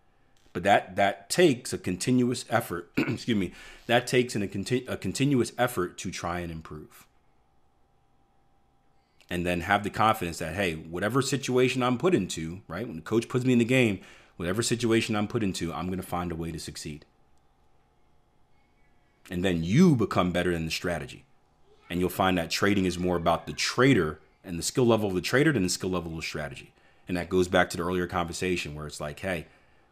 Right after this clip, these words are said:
is it the strategy or is it the person, right? Strategies will change over time. If you're relying on a single strategy, I, I wouldn't have a lot of confidence for you long term.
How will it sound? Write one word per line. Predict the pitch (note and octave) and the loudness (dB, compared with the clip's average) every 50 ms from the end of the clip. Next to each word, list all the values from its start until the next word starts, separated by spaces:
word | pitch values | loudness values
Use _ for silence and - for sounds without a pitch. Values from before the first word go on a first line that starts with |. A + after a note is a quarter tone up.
| _ _ _ _ _ _ _ _ _ _ _ _ _ _ _ _ _ - - | _ _ _ _ _ _ _ _ _ _ _ _ _ _ _ _ _ -6 -4
is | F#2+ F#2+ G2 | -2 0 0
it | G#2+ F2+ | 0 -2
the | F#2+ | -2
strategy | - - - B2 B2 B2 A#2+ A2+ A2+ A2+ | -2 2 4 6 6 8 6 6 4 4
or | G#2+ G2 | 4 4
is | G2 F#2 | 2 0
it | F2 D#2+ | -4 -6
the | E2+ | -10
person, | - - F#2 E2+ D2+ - C#2 C#2+ | -10 -6 -6 -6 -6 -8 -10 -10
right? | C#2+ D#2 E2 | -10 -8 -6
Strategies | - - - F#2 F#2+ G2+ F#2+ F#2+ G2 F#2 F2+ | -6 -4 -2 -2 -2 -2 -2 -4 -4 -4 -2
will | F#2 F#2+ F#2 F2+ - - - | -2 -2 -2 -2 -6 -12 -12
change | - - E2+ D2 D2 D2+ - C#2+ | -10 -8 -8 -10 -12 -14 -14 -14
over | D#2 D#2+ F2 | -14 -14 -14
time. | D#2 D#2 D2+ D2+ - - _ _ _ _ _ _ _ _ _ _ _ _ _ _ _ _ _ _ _ _ _ _ _ _ _ _ _ _ _ _ _ _ _ _ _ _ _ _ _ _ _ _ _ _ _ _ _ - | -14 -14 -14 -16 -18 -20 _ _ _ _ _ _ _ _ _ _ _ _ _ _ _ _ _ _ _ _ _ _ _ _ _ _ _ _ _ _ _ _ _ _ _ _ _ _ _ _ _ _ _ _ _ _ _ -10
If | E2 - | -6 -2
you're | F2 F2 E2 | 0 0 0
relying | E2+ F2 F2+ F#2+ G#2 A2 A2 G#2+ | 0 2 4 6 6 8 8 6
on | G#2 G2+ F#2 | 4 2 2
a | F2+ E2+ | 0 -2
single | - - - G#2+ A2+ A2 G#2+ | -2 -2 0 0 2 0 0
strategy, | G#2 - - A#2 A#2 B2 B2+ B2 A#2+ C3+ D3 D3 - - _ _ _ _ _ _ _ _ _ _ _ _ _ _ _ - _ _ _ - | -2 -2 -2 0 2 2 0 0 -2 -2 -4 -4 -8 -14 _ _ _ _ _ _ _ _ _ _ _ _ _ _ _ -20 _ _ _ -10
I, | - D#2 D#2+ | -8 -8 -8
I | - - D#2+ E2 | -8 -8 -8 -8
wouldn't | E2+ F2 F2+ F2 F2 | -6 -8 -8 -6 -6
have | F2+ F#2 | -6 -4
a | F#2+ | -4
lot | F#2 F2+ E2+ | -4 -4 -4
of | E2+ - | -6 -6
confidence | - F#2+ F#2 F2 - - E2 D#2 - | -4 -4 -4 -4 -6 -8 -8 -8 -8
for | - - - F2+ E2 | -10 -10 -8 -8 -6
you | E2+ E2 D#2 D2+ | -6 -8 -8 -8
long | D#2 D2+ D2 D#2+ | -8 -10 -10 -12
term. | E2 - - C#2 C2 C#2 | -12 -14 -14 -16 -16 -18